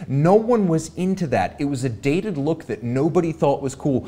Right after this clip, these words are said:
Glasuta Original, you were just too far ahead of the curve for your own good.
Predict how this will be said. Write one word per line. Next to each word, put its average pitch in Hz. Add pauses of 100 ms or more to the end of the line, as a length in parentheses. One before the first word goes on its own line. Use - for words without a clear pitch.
(140)
Glasuta 165
Original, 135
you 127
were 170
just 120
too 185
far 165
ahead 135
of 127
the 117
curve 117
for 147
your 120
own 117
good. 107